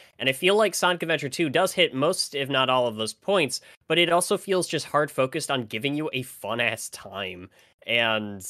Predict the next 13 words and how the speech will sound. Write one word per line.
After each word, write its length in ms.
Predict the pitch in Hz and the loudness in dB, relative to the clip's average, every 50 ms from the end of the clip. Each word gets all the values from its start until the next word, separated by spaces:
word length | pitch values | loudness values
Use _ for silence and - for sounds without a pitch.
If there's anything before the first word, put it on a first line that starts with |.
| - - - | -16 -12 -6
uh, 280 | 110 113 110 110 107 110 | -2 2 2 2 2 2
it's 200 | - 165 175 - - 104 101 117 | 0 -2 -2 -4 -10 -10 -6 0
really, 320 | 117 123 143 175 180 165 | 2 2 4 4 2 0
really 280 | 120 - - 131 147 147 | 0 0 0 0 0 2
good 180 | 131 180 226 220 | 2 2 2 4
at 80 | 147 | 4
that. 180 | 139 123 113 113 | 4 4 6 4
And, 180 | 117 117 120 | 2 2 2
and 140 | 107 104 104 98 | -2 -2 -2 -4
like 140 | 95 95 | -6 -8
you 60 | 101 - | -8 -2
said, 180 | - 131 127 | -2 0 2
Nick, 240 | 143 156 160 156 | 4 2 2 0